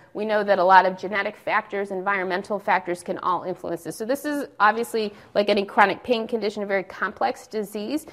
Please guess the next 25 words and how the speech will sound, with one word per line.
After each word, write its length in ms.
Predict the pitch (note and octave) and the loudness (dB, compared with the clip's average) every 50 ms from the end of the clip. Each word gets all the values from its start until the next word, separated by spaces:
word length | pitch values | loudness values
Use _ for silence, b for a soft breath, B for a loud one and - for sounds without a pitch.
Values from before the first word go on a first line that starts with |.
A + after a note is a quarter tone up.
| B B B | B B B
and 100 | - G#3 | -2 -2
we 60 | A3 | -2
really 380 | G#3 G3 G#3 G#3+ A3 A3 A3 G#3+ | 0 0 2 4 4 4 2 0
need 200 | G3+ G3 G3+ G3+ | -4 -6 -6 -6
to 80 | - G#3 | -8 -12
try 280 | - - A3+ G3+ G3+ | -8 0 2 2 2
to 100 | F#3+ G#3 | 2 0
do 180 | G3 - G3+ G3 | -6 -6 0 2
our 120 | F#3+ F3 | 2 2
best 260 | F#3+ G3 G3 F#3+ - | 4 2 0 0 -2
to 60 | - G3+ | -10 -14
try 240 | - - G#3+ F#3+ | -6 -2 0 0
to, 120 | F3+ F3 F3 B B B B B B - | 0 0 -2 B B B B B B -2
um, 340 | - G3 F#3+ E3+ D#3+ - - | 0 2 2 4 2 0 -4
continue 540 | - - G#3 F#3 F#3 - B3+ A#3+ G#3+ G#3 G3 | -2 -2 -2 -2 0 0 0 2 2 0 -2
to 160 | - - G3+ | -4 -4 -4
work 280 | F#3+ F#3 F#3+ G3+ F#3+ - | 0 4 4 4 4 2
and 100 | G3 F#3 | -6 -8
try 180 | - G#3 G3+ | -4 -4 -4
to 60 | F3+ D3+ | -4 -4
understand 560 | - F3+ F#3+ F3 F#3 - - F#3+ F3 F3 F3+ | -6 -6 -6 -6 -6 -6 -4 -4 -2 -2 0
all 180 | F3 E3+ E3+ | 0 0 -2
of 80 | E3+ F3 | -2 -2
these 260 | F3 D#3+ D#3+ D#3+ - | -4 -6 -6 -6 -6
areas. 520 | - C#3 D#3+ - - - - - - - | -6 -6 -4 -4 -6 -6 -8 -10 -12 -16